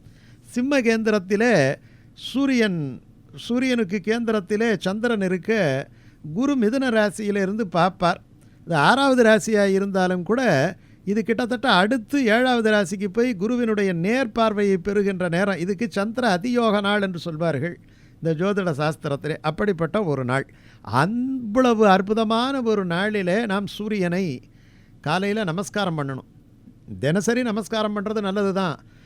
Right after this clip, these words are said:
ஆனாலும் ஆவணி மாதத்திலே சிலர் குடும்பங்களிலே இப்படிப்பட்ட வழிபாடு உண்டு. ஞாயிற்றுக்கிழமை அன்னைக்கு காலையில சூரிய உதயத்துக்கு முன்னாடி வீட்டையெல்லாம் பெருக்கி, கோலம் போட்டு, எல்லாத்தையும் பண்ணி, ஒரு வாழை இலையில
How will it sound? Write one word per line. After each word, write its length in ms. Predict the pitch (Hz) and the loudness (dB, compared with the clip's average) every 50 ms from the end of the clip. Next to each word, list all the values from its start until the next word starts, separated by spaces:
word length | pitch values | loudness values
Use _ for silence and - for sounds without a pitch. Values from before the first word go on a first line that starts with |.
| - - - | -20 -20 -12
ஆனாலும் 580 | - - 139 180 233 254 262 269 277 277 214 151 | -6 -2 0 2 2 2 2 2 2 2 2 4
ஆவணி 320 | 160 202 254 269 285 277 254 | 4 4 2 2 0 0 0
மாதத்திலே 640 | 233 202 190 180 180 151 131 147 139 120 120 131 151 180 175 180 - - - - - - | 0 0 0 0 -2 -4 -4 -6 -4 -2 -2 -2 -2 -2 -4 -6 -8 -14 -20 -20 -20 -14
சிலர் 640 | - - 247 262 285 269 269 233 175 165 - - - | -6 -2 0 2 2 2 2 2 0 0 -2 -4 -8
குடும்பங்களிலே 640 | - 226 233 247 247 240 226 220 208 202 208 220 254 | -6 -4 -2 0 0 0 0 0 0 0 2 2 0
இப்படிப்பட்ட 420 | 247 190 208 202 170 190 160 175 | 0 0 -2 -2 -2 -2 -2 -2
வழிபாடு 540 | 156 151 156 190 208 196 196 185 170 147 127 | -2 -2 -2 -2 0 0 0 0 0 -2 -4
உண்டு. 260 | 127 131 127 127 - - - - 120 | -6 -8 -10 -12 -14 -16 -20 -14 -6
ஞாயிற்றுக்கிழமை 600 | 127 143 170 190 165 170 165 160 156 151 147 147 | -4 -2 -2 -2 -2 -4 -4 -4 -2 -2 -4 -4
அன்னைக்கு 360 | 143 147 143 131 175 240 226 | -4 -6 -6 -6 -6 -6 -4
காலையில 560 | - 175 147 156 160 151 147 139 131 160 196 | -2 -2 -2 0 0 -2 -2 -2 -2 -2 -2
சூரிய 360 | 202 - 208 202 196 190 175 | -4 -4 -6 -4 -2 0 0
உதயத்துக்கு 380 | 170 160 156 151 147 151 139 143 | 0 0 -2 -2 -4 -6 -8 -8
முன்னாடி 300 | 139 151 165 156 143 190 | -6 -6 -4 -4 -4 -4
வீட்டையெல்லாம் 520 | 208 175 165 156 165 151 147 143 165 170 147 | -4 -4 -4 -4 -4 -4 -4 -4 -6 -6 -6
பெருக்கி, 340 | 147 147 151 147 - 156 190 214 | -6 -6 -6 -6 -6 -8 -8 -6
கோலம் 320 | - 165 156 160 160 147 | -6 -4 -4 -4 -4 -4
போட்டு, 480 | 135 143 139 120 - 160 202 240 233 - - - - - - - - | -6 -8 -8 -8 -6 -6 -6 -6 -6 -10 -14 -20 -20 -20 -20 -12 -8
எல்லாத்தையும் 680 | 139 139 165 180 175 170 165 - 165 170 185 180 156 | -4 -2 0 0 0 0 0 -2 -4 -4 -4 -4 -4
பண்ணி, 320 | 156 156 151 143 143 180 214 233 - - - - - | -4 -4 -4 -4 -4 -4 -6 -6 -10 -14 -20 -18 -12
ஒரு 160 | - 165 165 | -8 -6 -4
வாழை 360 | 139 147 160 185 202 214 208 180 156 | -2 0 0 0 0 0 0 -2 -2
இலையில 300 | 143 143 139 131 127 123 | -2 -2 -4 -4 -4 -2